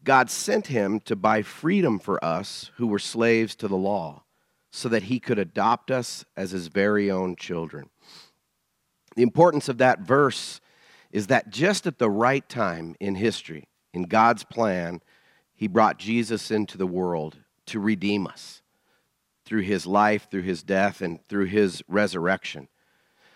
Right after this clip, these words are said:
Prior to that, um, there's a, there's a background that we have to get a little, uh,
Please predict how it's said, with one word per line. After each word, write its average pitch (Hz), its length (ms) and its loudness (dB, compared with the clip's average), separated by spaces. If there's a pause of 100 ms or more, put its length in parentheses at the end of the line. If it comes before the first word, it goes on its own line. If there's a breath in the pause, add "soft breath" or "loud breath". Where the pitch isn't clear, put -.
(160)
Prior 202 380 2
to 190 260 4
that, 110 340 2 (220)
um, 104 420 -2 (120)
there's 117 200 0
a, 123 140 0
there's 110 300 0
a 104 60 -4
background 98 720 0
that - 80 -6
we 92 120 -6
have 92 240 -4
to 85 60 -20
get 98 180 -2
a 92 40 2
little, 98 460 0 (520)
uh, - 60 -10